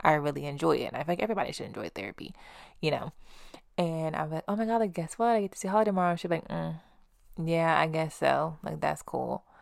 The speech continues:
Or like, "Oh, why, why, why are you so fond of her? Like, oh,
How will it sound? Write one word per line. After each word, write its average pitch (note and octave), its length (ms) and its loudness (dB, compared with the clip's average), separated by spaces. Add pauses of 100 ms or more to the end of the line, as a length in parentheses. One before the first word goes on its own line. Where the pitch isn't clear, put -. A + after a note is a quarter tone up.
(400)
Or D#3 140 2
like, D3+ 280 0
"Oh, D3+ 200 -2 (460)
why, D3 240 8
why, C3 380 2
why D3 240 4
are - 20 2
you E3+ 160 -2
so D3+ 160 0
fond D3+ 300 -2
of C#3+ 60 -4
her? C#3+ 260 0
Like, B2 300 -6 (120)
oh, D3 300 0